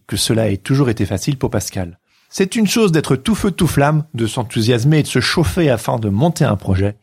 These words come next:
C'en est une autre de persévérer. Et dans le débrief du Ninja Project avec Laurent, il me semble qu'on ne vous a pas caché les difficultés que nous avons rencontrées. Pour réussir à améliorer notre situation professionnelle, il nous a fallu faire preuve de persévérance, de concentration,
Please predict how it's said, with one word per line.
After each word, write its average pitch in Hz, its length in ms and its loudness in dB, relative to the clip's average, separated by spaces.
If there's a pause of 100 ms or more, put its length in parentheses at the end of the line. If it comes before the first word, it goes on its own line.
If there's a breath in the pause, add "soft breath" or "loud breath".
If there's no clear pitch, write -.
C'en 196 220 0
est 170 100 4
une 127 140 4
autre - 300 -2
de 110 160 0
persévérer. 110 720 -2 (380)
Et 185 100 4
dans 175 140 4
le 139 100 4
débrief 120 380 0
du 101 80 -6
Ninja 110 260 0
Project 107 400 -2
avec 92 220 -8
Laurent, 151 300 -2 (440 soft breath)
il 196 180 2
me 160 120 6
semble 117 340 -2
qu'on 113 180 -4
ne 104 60 2
vous 104 160 0
a 98 60 2
pas 151 120 -2
caché 110 400 0 (340 soft breath)
les 110 160 -2
difficultés 135 580 0
que 151 100 -6
nous 98 160 0
avons 101 160 0
rencontrées. 107 560 -6 (640)
Pour 107 160 0
réussir 151 440 2
à 98 80 2
améliorer 139 520 4
notre 117 220 -2
situation 113 500 0
professionnelle, 107 800 0 (340 soft breath)
il 120 120 2
nous 113 160 4
a 104 80 2
fallu 110 200 2
faire 110 220 -4
preuve 120 260 -2
de 104 100 -2
persévérance, 113 800 0 (320 soft breath)
de 107 100 -8
concentration, 127 760 -2